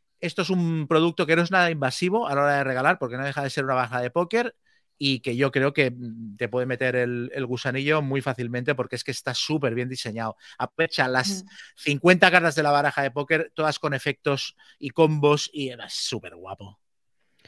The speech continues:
Speaker 2: Yo lo tengo en el número seis, en el siguiente, y, y lo mismo, me ha encantado sobre todo, pues eso, que un tío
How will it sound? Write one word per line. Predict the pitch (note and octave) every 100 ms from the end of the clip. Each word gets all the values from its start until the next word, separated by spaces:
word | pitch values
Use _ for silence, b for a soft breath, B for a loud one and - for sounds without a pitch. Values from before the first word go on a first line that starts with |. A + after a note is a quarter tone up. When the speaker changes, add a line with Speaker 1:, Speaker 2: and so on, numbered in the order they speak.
| b b b _
Speaker 2:
Yo | G#3 G#3+ B3 C4 - -
lo | A#3 A3+
tengo | A3+ B3+ B3+ C4
en |
el | B3+ B3
número | B3+ B3+ B3
seis, | C4 E4+ G#4+
en | C4
el | B3
siguiente, | A3 A#3 C4 C#4 F4 G4+ b b b b _
y, | B3 A3+ G#3+ G#3 G3+ G3+ G3 F#3+ -
y | G3+
lo | G3 F#3+ F#3+
mismo, | G#3 G#3+ F#3+
me | G#3
ha |
encantado | G#3+ B3 A#3+ C4
sobre | B3+ B3+ A#3+
todo, | A#3+ B3+ C#4 D4+ B3
pues | - G#3+
eso, | A3+ A3+ G#3+ F#3 -
que | G#3+
un | A#3 A3+
tío | D4 D#4